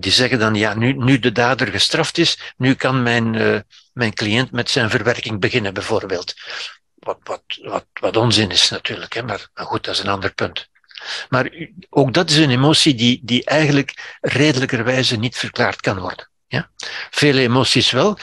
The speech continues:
maar sommige ook niet. Ziet u? Ja? Vele religieuze regels en taboes, hè,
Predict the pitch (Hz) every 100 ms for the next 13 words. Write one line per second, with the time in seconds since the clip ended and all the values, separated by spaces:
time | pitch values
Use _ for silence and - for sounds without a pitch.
0 | - - 117 - 160 147 - 143 - 131
1 | 117 - - _ - - - 147 _ _
2 | 131 156 _ _ - - - - - _
3 | - 127 151 127 123 120 101 117 131 120
4 | 101 113 143 180 190 - - 123 - 107
5 | 98 139 202 - - 139